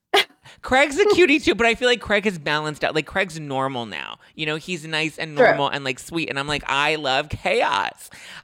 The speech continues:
Speaker 1: I wanna ride the roller coaster." Um, so Austin's a bit of a fuckboy. And so he was recently dating Olivia, and his best friend Shep was dating this girl,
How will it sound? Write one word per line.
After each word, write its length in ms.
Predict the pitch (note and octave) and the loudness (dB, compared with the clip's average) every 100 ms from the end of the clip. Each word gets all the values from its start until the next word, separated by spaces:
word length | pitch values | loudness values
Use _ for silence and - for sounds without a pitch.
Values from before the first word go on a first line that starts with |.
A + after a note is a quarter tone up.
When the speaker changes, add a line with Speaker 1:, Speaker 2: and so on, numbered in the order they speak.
| - | -2
Speaker 1:
I 140 | F#3 | 0
wanna 220 | G#3+ A3+ | 0 -2
ride 300 | G3 D#3+ G3+ | 0 -2 -2
the 80 | G3 | -2
roller 260 | F#3 G#3+ G3 | -2 -2 -2
coaster." 500 | C#3 C#3 - G#2 - G#3+ - - | -4 -4 -4 -4 -4 -6 -8 -2
Um, 380 | E3+ E3 D3+ C3 - - | 2 4 2 -2 -14 -20
so 340 | - A3 F#3+ F3+ | -4 4 6 6
Austin's 460 | E3+ F#3+ F#3+ A3 F#3+ | 4 2 2 -4 0
a 40 | |
bit 140 | F3+ | 0
of 80 | D#3+ | 0
a 80 | D3 | -2
fuckboy. 540 | - G2 - E2 - - | -2 -2 -2 -4 -6 -4
And 240 | C3 C3 | -2 -2
so 220 | C3 D3 C3 | 0 2 2
he 560 | - F3 F#3+ F#3+ F#3 | -2 -6 -4 -2 -4
was 200 | D3+ D3 | -2 -4
recently 440 | B2+ D3+ C#3+ C3+ C#3+ | 0 -2 -2 -4 -2
dating 400 | C3 B2+ B2 B2+ | 2 2 0 -4
Olivia, 680 | A#2+ C3+ F#3 E3+ E3+ F3+ F3 - _ - | -4 -2 0 2 4 4 2 -6 _ -8
and 640 | C3 C3 B2+ B2 A#2+ A#2+ G#2 | -2 0 2 2 0 -4 -10
his 320 | - - C#3+ B2 | -10 -6 -6 -4
best 360 | C#3 C3+ - | -4 -4 -4
friend 280 | D3+ C3 C3 | -2 -2 -4
Shep 540 | - - - D3+ D3 - | -10 -6 0 0 0 -2
was 260 | C3 B2+ | -4 -4
dating 400 | B2 B2+ B2 B2 | 0 0 0 -2
this 200 | A#2 A2+ | -4 -6
girl, 480 | - A#2 A2 G#2+ - | -4 0 2 0 -6